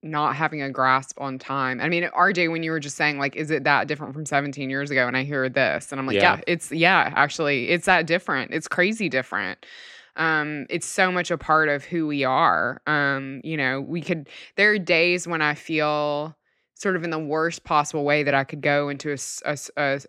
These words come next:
Speaker 1: a surgery room and a, and a doctor could, like, just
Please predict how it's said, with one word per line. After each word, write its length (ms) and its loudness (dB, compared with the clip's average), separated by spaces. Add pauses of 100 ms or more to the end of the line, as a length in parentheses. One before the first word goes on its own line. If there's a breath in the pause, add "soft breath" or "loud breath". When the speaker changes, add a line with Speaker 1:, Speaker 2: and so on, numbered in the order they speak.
Speaker 1:
a 140 -4
surgery 800 -4
room 540 -8
and 120 -4
a, 100 -6 (160)
and 100 -6
a 80 -4
doctor 540 -2
could, 460 -4 (300)
like, 300 -2 (100)
just 520 -12